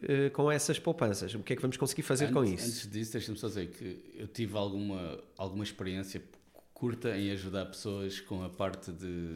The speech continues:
Speaker 2: de gerir a sua, a sua, a, a sua, os, as suas despesas e, os seus, e as suas receitas. Portanto, gerir o seu dinheiro. E o, e o que eu se-, cheguei à conclusão é que as pessoas não sabem quais são as suas despesas.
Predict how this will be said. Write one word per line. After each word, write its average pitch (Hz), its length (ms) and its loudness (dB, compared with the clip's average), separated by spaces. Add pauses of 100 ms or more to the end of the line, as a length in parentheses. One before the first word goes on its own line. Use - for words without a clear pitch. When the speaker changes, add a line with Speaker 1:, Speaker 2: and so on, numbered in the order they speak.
(500)
Speaker 2:
de 160 100 -12
gerir 143 460 0
a 90 60 2
sua, 80 760 -6
a 87 60 -8
sua, 78 420 -8 (580)
a, 65 40 -10
a - 260 -14
sua, 73 300 -12 (520)
os, - 280 -16
as - 80 -14
suas 87 180 -8
despesas 92 480 -4
e, - 40 -8
os - 120 -12
seus, - 580 -10
e - 80 -12
as 85 80 -12
suas 78 200 -8
receitas. - 440 -12 (300)
Portanto, - 280 -10
gerir 90 180 -6
o 87 40 -8
seu - 160 -10
dinheiro. 73 200 -10 (760)
E 113 160 -2
o, 123 160 0
e 123 120 0
o 117 80 0
que 127 100 -2
eu 131 140 4
se-, - 300 -6
cheguei 113 240 0
à 110 60 4
conclusão 110 380 0
é 113 60 2
que 110 160 -4
as 107 80 -6
pessoas 101 360 -4
não 123 200 2
sabem 85 480 0 (640)
quais 107 180 -4
são 107 120 -2
as 98 80 -6
suas 104 180 -4
despesas. 90 500 -6